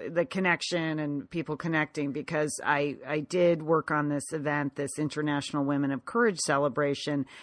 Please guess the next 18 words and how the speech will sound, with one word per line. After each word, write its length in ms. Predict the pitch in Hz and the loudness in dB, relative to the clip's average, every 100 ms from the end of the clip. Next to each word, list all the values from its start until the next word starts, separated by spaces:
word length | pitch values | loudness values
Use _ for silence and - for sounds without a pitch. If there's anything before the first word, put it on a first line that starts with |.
| - | -2
and 160 | - 185 | 2 4
absolutely 680 | 190 220 214 254 240 226 226 | 6 6 6 6 8 8 6
the 120 | 185 | 4
theme 300 | 185 190 185 | 4 4 4
of 80 | 175 | 4
the 100 | 160 | 4
night 220 | 165 151 | 4 2
was 180 | 139 147 | 0 -2
sisterhood, 540 | 151 - 131 123 120 107 | -4 -6 -6 -4 -6 -2
which 360 | 156 165 151 - | 4 4 4 -2
was 400 | 170 190 180 170 - | 2 6 6 4 2
delightful 540 | 170 180 185 - 135 | 4 6 4 2 -6
to 140 | 131 143 | -4 -4
me 220 | 135 123 | -4 -4
because 580 | 117 135 165 147 143 - - - - | -6 -4 -2 0 -2 -6 -14 -20 -6
it 80 | 170 | -2
was 160 | 170 | 0
just 220 | - 190 | 2 0